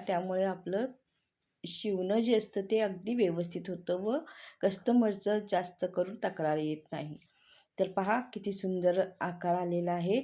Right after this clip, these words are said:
तक्स मी दोन्ही मायनस केलेले आहेत. तर व्हिडिओ आवडला असेल तर नक्कीच लाईक करा, शेअर करा, सबस्क्राईब करायला विसरू नका. व तसेच आता नवनवीन व्हिडिओ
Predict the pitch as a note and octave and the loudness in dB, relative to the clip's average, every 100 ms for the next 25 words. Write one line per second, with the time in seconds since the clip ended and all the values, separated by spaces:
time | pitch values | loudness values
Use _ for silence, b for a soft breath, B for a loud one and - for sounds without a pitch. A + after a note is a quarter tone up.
0 | A3 G3 - F#3+ F#3 F#3 F3 F3 F3+ E3+ | 0 -4 -4 -4 -2 -2 0 0 0 0
1 | E3+ E3+ - F3 F3 F3+ F3 G#3 D#4 - | -2 -4 -4 -2 0 0 0 0 -4 -8
2 | B B B B - F3 E3+ E3+ F3 F#3+ | B B B B -6 -4 0 0 2 2
3 | F#3+ F#3+ F#3 F#3+ F#3+ F#3 F3+ D#3+ E3 F#3+ | 2 2 0 0 -2 -6 -4 -4 -6 -8
4 | F#3+ F#3+ D#3+ E3 - F#3 F3+ F3 F3 F3 | -4 -2 -2 -2 -4 -2 -4 -4 -4 -4
5 | F3 G3 D4 - F#3 F3+ - E3+ E3+ E3+ | -2 -4 -4 -4 -6 -4 -4 -2 -2 -6
6 | F3 E3+ E3 E3 - F#3 F#3+ F#3 G#3+ A#3+ | -4 -4 -4 -6 -12 -8 -6 -6 -4 -6
7 | - b b b b _ _ _ _ _ | -8 b b b b _ _ _ _ _
8 | _ _ _ _ F#3+ F#3+ F#3+ F#3+ G3+ G#3 | _ _ _ _ -6 -2 0 4 4 4
9 | G3+ G3+ G3+ G3 G3 G3 F#3+ F#3+ F#3+ F#3+ | 2 2 2 2 2 0 0 -4 0 2